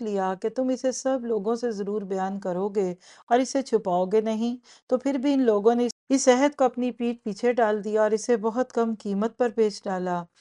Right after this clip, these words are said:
इनका यह व्यापार बहुत बुरा है। वो लोग जो अपने करतूतों पर खुश हैं और चाहते हैं कि जो उन्होंने नहीं किया इस पर भी तारीफ़ें की जाएं, आप इन्हें अजाब से छुटकारा में ना समझिए, इनके लिए दर्दनाक अजाब है।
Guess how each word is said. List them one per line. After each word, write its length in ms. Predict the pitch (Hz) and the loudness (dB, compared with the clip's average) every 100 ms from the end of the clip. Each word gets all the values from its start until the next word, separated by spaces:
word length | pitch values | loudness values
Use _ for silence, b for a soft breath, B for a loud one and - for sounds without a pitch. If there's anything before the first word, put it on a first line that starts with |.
| b _ | b _
इनका 300 | 262 277 285 | 0 2 2
यह 160 | 285 269 | 2 4
व्यापार 500 | 233 233 226 202 202 | 6 6 6 2 2
बहुत 340 | 196 202 254 254 | 0 -8 -8 -6
बुरा 260 | 196 190 190 214 | -4 -2 -2 -4
है। 280 | 214 190 175 b b b | -6 -6 -8 b b b
वो 100 | 254 | 2
लोग 220 | 269 285 | 4 2
जो 120 | 247 254 | 4 2
अपने 260 | 240 240 | 2 -2
करतूतों 520 | 233 226 196 214 226 247 | 0 0 0 -2 0 0
पर 160 | 262 247 | 0 0
खुश 380 | - 226 - | -2 -2 -2
हैं 240 | 208 185 170 B B - | -8 -8 -10 B B -2
और 100 | 254 | -2
चाहते 440 | 254 226 214 - | 0 0 0 0
हैं 140 | 254 254 | -2 0
कि 100 | 247 | 0
जो 100 | 220 | 0
उन्होंने 340 | 214 220 220 214 | 0 -2 -4 -4
नहीं 300 | 202 202 240 | -4 -4 -4
किया 180 | 247 226 | 0 0
इस 120 | - | 0
पर 180 | - 214 | -4 -4
भी 160 | 190 220 | -4 -6
तारीफ़ें 480 | 247 240 226 233 214 | -6 -6 -4 -4 -6
की 160 | 214 196 | -8 -8
जाएं, 320 | 190 190 185 b b b - | -6 -6 -8 b b b 2
आप 220 | 247 269 | 2 4
इन्हें 180 | 269 262 | 0 0
अजाब 300 | 254 214 220 | 0 2 0
से 180 | - 240 | 0 -2
छुटकारा 520 | 233 220 - 202 202 220 | -2 -4 -4 -2 0 -2
में 140 | 220 | -4
ना 220 | 202 196 226 | -4 -6 -6
समझिए, 520 | - 214 190 208 185 175 b b b - | -10 -8 -4 -2 -2 -4 b b b 0
इनके 340 | 269 294 285 | 4 4 2
लिए 140 | 269 262 | 0 2
दर्दनाक 480 | 240 226 214 214 233 | 2 2 -2 -4 -4
अजाब 340 | 190 185 196 196 | -4 -4 -6 -8
है। 260 | 202 180 | -8 -8